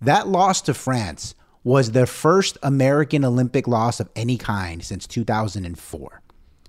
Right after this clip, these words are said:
And you recall after two thousand and four, we sent the Redeem team who came out and restored order with Kobe and LeBron and D Wade and all those guys.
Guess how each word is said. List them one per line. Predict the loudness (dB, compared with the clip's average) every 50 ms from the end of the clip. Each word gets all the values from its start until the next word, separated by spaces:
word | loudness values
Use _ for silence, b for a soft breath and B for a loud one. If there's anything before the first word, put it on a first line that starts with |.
| -20 -20 _ _ _ _ _ _ _ _ 0
And | 2 4
you | 4 4
recall | 4 2 2 2 4 4 6 4
after | 4 2 0 -2
two | 0 0
thousand | 2 4 2 2 2 2 2
and | 2 0
four, | 0 0 2 4 4 2 2 b b b b b b
we | -2 -2
sent | -2 0 0 0 0 0 0
the | 2
Redeem | 2 2 2 2 0 0 0 0
team | 0 0 0 2 2
who | 0 0
came | 0 -2 -2 -2 0
out | -2 -2 -2 -4 -4
and | -6 -8 -8
restored | -6 -4 -2 -2 -2 -2
order | -4 -6 -6 -6 -6 -6 -6 -8 b b b b b b b
with | -2 -2 -2 -2 -6 -4
Kobe | 0 2 2 2 2 2 0 0 0
and | -2 -2
LeBron | -4 -4 -4 -2 -2 -2 -2 -4 -4 -6
and | -8 -8
D | -6 -6 -4
Wade | -4 -4 -6 -6 -8 -8 -8 -8 -8
and | -8 -6
all | -6 -6 -6
those | -8 -10 -10
guys. | -10 -12 -12 -12 -14 -18 -20